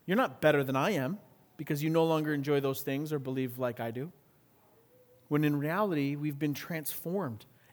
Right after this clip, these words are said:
Everything about us is being made new. And so that's going to cause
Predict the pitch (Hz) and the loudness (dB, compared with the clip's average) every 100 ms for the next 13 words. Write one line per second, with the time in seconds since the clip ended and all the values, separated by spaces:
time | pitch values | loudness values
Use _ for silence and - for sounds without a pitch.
0 | - 196 190 233 180 - 208 175 175 196 | 4 4 4 0 0 0 2 2 4 4
1 | 220 160 135 - 156 160 175 170 165 160 | 4 2 2 -4 -6 -2 -2 0 0 0
2 | 156 190 160 113 - _ _ _ _ _ | 0 -4 -4 -8 -18 _ _ _ _ _
3 | _ - 175 156 160 190 - - 180 170 | _ -8 -2 0 2 0 -4 0 0 0
4 | 156 - 160 147 139 - | -4 -2 2 2 0 -8